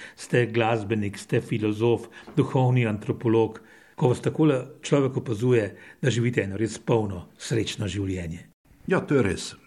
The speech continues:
Speaker 2: Nimam B variante. Vam povem, da je nimam. Pač to, kar pride, pride in, eh,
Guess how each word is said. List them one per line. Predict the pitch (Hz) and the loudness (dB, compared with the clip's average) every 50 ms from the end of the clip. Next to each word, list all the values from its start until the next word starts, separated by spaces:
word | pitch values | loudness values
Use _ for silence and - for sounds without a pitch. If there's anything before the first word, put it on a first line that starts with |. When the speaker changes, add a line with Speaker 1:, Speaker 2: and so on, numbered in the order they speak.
| _ _ _ - - - | _ _ _ -20 -16 -6
Speaker 2:
Nimam | 107 107 131 156 151 135 113 104 92 87 82 | 0 2 4 4 4 4 2 2 0 -2 0
B | 104 113 101 - - | 0 0 0 0 -6
variante. | 104 101 95 92 92 95 80 76 73 - 82 76 71 67 - - _ - - 110 | -8 -6 -4 -2 0 0 -2 -2 -6 -10 -14 -16 -16 -16 -20 -20 _ -16 -16 -10
Vam | 101 104 87 - | -8 -8 -8 -6
povem, | - 95 107 113 107 90 | -2 0 0 0 0 0
da | 95 95 | 0 0
je | 90 | 0
nimam. | 85 90 95 98 104 104 98 104 - - _ _ _ | 2 0 0 2 0 0 -2 -4 -12 -16 _ _ _
Pač | - 147 135 - - - | -4 -4 -4 -4 -4 -4
to, | - 143 131 | -2 -2 -2
kar | - 123 113 - - | 0 0 -2 -4 -4
pride, | - 120 123 127 120 117 | -2 2 2 2 2 0
pride | - - - 117 123 123 113 113 107 107 - - - - - - _ - | -2 -2 0 2 4 4 4 2 0 0 -6 -10 -16 -20 -20 -20 _ -10
in, | - 110 98 95 98 | -6 -6 -4 -4 -4
eh, | 95 95 95 | -6 -8 -10